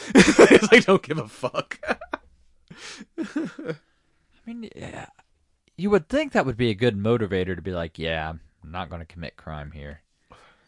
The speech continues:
Speaker 1: Yeah, like, he, like, kinda loses his gun in that battle, and then, like,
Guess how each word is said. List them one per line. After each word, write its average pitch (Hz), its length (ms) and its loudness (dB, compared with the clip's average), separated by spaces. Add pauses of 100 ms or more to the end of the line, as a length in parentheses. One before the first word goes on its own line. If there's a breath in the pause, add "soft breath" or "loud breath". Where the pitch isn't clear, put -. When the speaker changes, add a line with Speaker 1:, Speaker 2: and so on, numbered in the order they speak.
(1600 soft breath)
Speaker 1:
Yeah, 143 100 2
like, 156 160 4
he, 160 120 -4
like, 135 200 -2 (920)
kinda 151 200 -4
loses 139 340 -2
his 120 180 -4
gun 113 280 -2
in 117 80 -4
that 104 200 -6
battle, 110 260 -2
and 113 120 -8
then, 110 100 -6
like, 101 300 -8